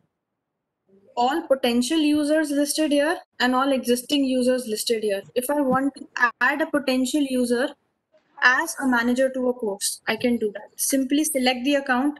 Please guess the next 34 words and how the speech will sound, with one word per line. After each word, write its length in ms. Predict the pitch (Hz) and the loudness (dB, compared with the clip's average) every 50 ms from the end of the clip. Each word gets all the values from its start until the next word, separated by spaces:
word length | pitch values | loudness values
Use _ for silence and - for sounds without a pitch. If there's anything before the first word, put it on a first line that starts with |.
| - - | -4 -2
and 160 | 226 240 240 | 0 0 0
bring 220 | 220 233 233 233 233 | 0 0 -2 0 0
it 160 | 254 269 269 - - | 0 -2 -2 -4 -4
to 80 | 254 254 | -4 0
the 220 | - 247 277 320 - - _ _ _ _ _ - | 0 0 0 -2 -4 -10 _ _ _ _ _ -4
selected 580 | - 254 247 233 214 - - - 247 247 _ | -2 0 0 0 -2 -4 -6 -6 -6 -4 _
panel. 320 | - 220 208 208 202 196 196 - _ _ _ _ _ _ _ _ _ | -2 -2 -2 -2 -6 -8 -8 -12 _ _ _ _ _ _ _ _ _
If 80 | 262 247 | -2 0
you 100 | 302 302 | 0 0
want 180 | 311 320 320 302 | 2 0 0 0
to 100 | 381 381 | 0 -2
see 280 | - - - 294 294 302 | -2 0 0 0 0 2
the 140 | 311 339 339 339 | 0 0 -2 0
change, 420 | - 285 262 247 214 196 - 214 202 | 0 0 0 0 0 -2 -6 -2 0
don't 500 | 254 269 294 320 330 311 262 247 220 208 | 0 0 2 0 0 0 0 0 0 2
go 320 | 226 247 269 285 294 294 269 | 0 2 2 2 0 0 0
with 160 | 226 247 240 | -2 -2 -2
the 120 | 254 277 247 | 0 -2 -2
back 340 | 220 226 220 226 247 240 | -2 0 0 0 0 0
option. 380 | - 220 208 - - - 214 220 | -2 -4 -2 -4 -4 -4 -2 -2
This 160 | 226 240 - - | -2 -2 -2 -2
will 160 | 262 262 254 | 0 0 2
not 240 | 254 254 254 247 - _ _ _ _ _ - | 2 0 0 -2 -6 _ _ _ _ _ -12
give 220 | - 220 214 233 226 | -10 -4 -4 -2 0
you 140 | 233 247 233 | 0 0 0
the 80 | 240 | 0
correct 340 | 240 240 220 214 220 214 - | -2 -2 -2 -2 -2 -2 -2
result. 320 | 220 220 214 208 240 330 - - _ - | -2 -2 0 -2 -2 -4 -6 -10 _ -2
Move 220 | 240 285 294 277 | -2 -2 0 -2
again 320 | 269 262 247 262 285 302 - - | -2 -2 -2 -2 -2 -2 -2 -2
to 80 | 330 320 | -4 -2
site 260 | - 247 226 233 233 | 0 -2 -2 -2 -2
administration, 800 | 226 220 226 226 220 226 226 - - 226 214 - - 285 - - - - - - - - - - - - - - - - _ _ _ _ _ _ - - - _ _ _ _ _ _ | -2 -2 -4 -4 -4 -6 -6 -4 -2 -2 -2 0 -2 -2 -4 -4 -6 -6 -4 -2 -2 -2 -6 -12 -18 -18 -18 -18 -20 -20 _ _ _ _ _ _ -20 -20 -20 _ _ _ _ _ _
users, 840 | 214 226 233 240 233 214 233 247 294 359 - - - - - | -4 -4 -2 0 0 0 2 0 0 0 0 -2 -4 -4 -6